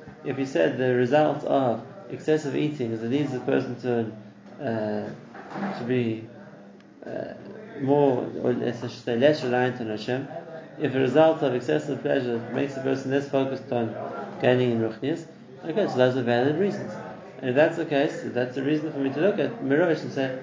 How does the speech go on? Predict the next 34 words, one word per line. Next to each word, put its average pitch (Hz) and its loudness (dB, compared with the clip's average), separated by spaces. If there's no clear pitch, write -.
"What 156 4
am 170 2
I 151 2
going 139 2
to, 127 0
why, 139 4
why 139 6
would 175 2
I 156 6
want 143 2
to 143 -4
do 156 2
that 165 0
to 127 -8
myself 113 -2
if - -6
that's 135 2
going 139 2
to 131 -4
be 135 2
the 135 6
result 143 4
of 123 0
what 120 2
I'm 120 0
doing?" 110 -2
And 139 -2
therefore, 143 4
even 165 4
though 139 2
on 131 -2
the 127 2
one 143 4
hand 110 -2